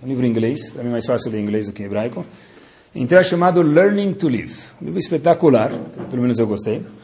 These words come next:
E ele conta que uma vez um avrech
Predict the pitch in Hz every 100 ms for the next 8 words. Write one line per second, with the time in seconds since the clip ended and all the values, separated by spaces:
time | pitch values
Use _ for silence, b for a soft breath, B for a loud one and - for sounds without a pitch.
0 | B B B B 185 208 190 196 196 -
1 | - - b b b _ 156 147 143 202
2 | 185 151 156 - - - 151 143 127 180
3 | 156 156 147 113 117 180 135